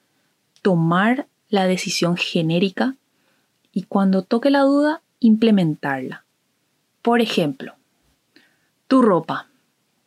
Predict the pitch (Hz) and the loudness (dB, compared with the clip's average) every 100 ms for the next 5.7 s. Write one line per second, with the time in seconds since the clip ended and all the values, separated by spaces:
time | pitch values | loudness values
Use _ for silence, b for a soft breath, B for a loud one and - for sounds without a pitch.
0 | _ _ _ _ - 226 254 269 285 320 | _ _ _ _ -2 0 2 4 4 2
1 | - 214 220 202 180 185 - _ _ _ | 0 0 2 2 2 0 -4 _ _ _
2 | - 190 185 175 170 190 190 170 175 170 | 0 2 4 2 2 0 0 2 2 0
3 | 165 156 170 _ _ _ _ _ _ _ | -2 -6 -8 _ _ _ _ _ _ _
4 | _ 175 180 180 196 202 233 226 180 180 | _ -2 2 2 2 2 2 2 2 0
5 | 185 180 196 190 190 220 | -2 -4 -2 0 -2 -4